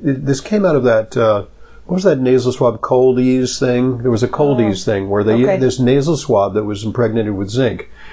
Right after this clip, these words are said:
Speaker 1: And they had to recall that because zinc is an irritant in the nasal passages. And why, it kinda makes sense to give zinc where it's needed to fend off colds and infections.
Speaker 2: Yeah.
Speaker 1: And zinc is, you know,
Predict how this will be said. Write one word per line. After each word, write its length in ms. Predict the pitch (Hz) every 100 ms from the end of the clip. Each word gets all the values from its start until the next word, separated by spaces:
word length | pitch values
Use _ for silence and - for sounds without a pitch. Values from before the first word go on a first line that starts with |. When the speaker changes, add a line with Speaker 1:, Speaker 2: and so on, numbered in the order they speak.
| - - -
Speaker 1:
And 540 | 123 113 113 113 -
they 160 | 120 127
had 260 | 147 147
to 100 | -
recall 440 | 120 117 - 127 120
that 280 | 110 98 101
because 560 | 107 123 110 104 - - - - -
zinc 400 | 101 131 160 131
is 140 | 127 117
an 100 | 117
irritant 760 | 127 127 120 120 95 90 - - - - -
in 220 | 123 117 107
the 80 |
nasal 360 | 104 113 110 120
passages. 920 | - 104 92 - - 95 90 98 - -
And 260 | 110 110 120
why, 320 | 110 127 131
it 140 | 120
kinda 200 | - 180
makes 200 | 139 131
sense 240 | 143 120 -
to 80 | 113
give 200 | 117 101
zinc 320 | 120 120 -
where 200 | 117 107
it's 160 | 95 123
needed 380 | 127 120 117 110
to 280 | 113 107 101
fend 280 | 120 107
off 340 | 107 101 - -
colds 360 | 139 127 110
and 100 | 110
infections. 840 | 104 101 135 131 - 104 90 98 -
Speaker 2:
Yeah. 280 | 190 165 156 -
Speaker 1:
And 300 | 120 117 110
zinc 360 | 104 139 135 135
is, 680 | 123 117 104 - - - - -
you 140 | 135
know, 200 | 113 107